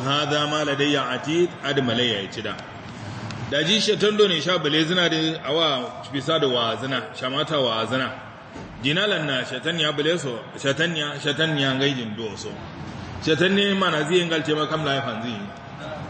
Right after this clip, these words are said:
La sha kuri ya rumi, bi an yi luran la hadisan shatan bai fanin. Da Allah na audin ma wadi yo so, shatan ya, shatan ya. Da ilai raduwa ja shatan da ya ci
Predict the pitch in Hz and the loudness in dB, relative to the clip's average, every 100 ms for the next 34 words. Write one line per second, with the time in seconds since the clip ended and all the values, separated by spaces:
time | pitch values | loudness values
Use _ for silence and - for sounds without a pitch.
0 | - 131 160 151 180 160 147 160 143 139 | -6 -2 0 2 0 2 2 4 4 0
1 | 147 123 107 107 - - - - 110 131 | 0 -2 -4 -10 -14 -16 -16 -10 -2 0
2 | 160 175 143 156 185 143 127 160 180 143 | 2 4 4 4 2 0 0 0 0 -2
3 | 127 127 139 143 147 143 123 113 101 - | -2 -2 -2 2 2 2 -2 -4 -8 -12
4 | - - - 113 123 143 170 147 135 135 | -16 -16 -16 -2 -2 0 0 0 -2 -2
5 | 143 147 160 175 160 135 147 170 156 123 | 0 0 -2 0 0 0 0 2 2 2
6 | 160 180 - - - - - - 139 147 | 2 2 0 -10 -14 -16 -8 -2 2 2
7 | 160 147 139 127 120 123 113 107 110 135 | 2 0 0 -2 -2 -2 -2 -2 2 4
8 | 160 151 147 147 127 117 156 147 123 123 | 4 2 2 2 2 2 2 2 -2 -4
9 | 147 139 123 143 | 0 2 2 -2